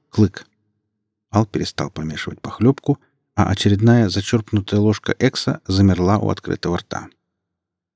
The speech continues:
Оба прекрасно понимали, что на острове, кроме гуян, иных животных не водилось. Оставался сам собой напрашивающийся вопрос: на чьем мясе отварен бульон?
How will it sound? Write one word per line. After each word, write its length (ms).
Оба 200
прекрасно 520
понимали, 560
что 240
на 180
острове, 560
кроме 280
гуян, 520
иных 340
животных 640
не 120
водилось. 580
Оставался 760
сам 240
собой 340
напрашивающийся 1040
вопрос: 580
на 160
чьем 360
мясе 380
отварен 400
бульон? 520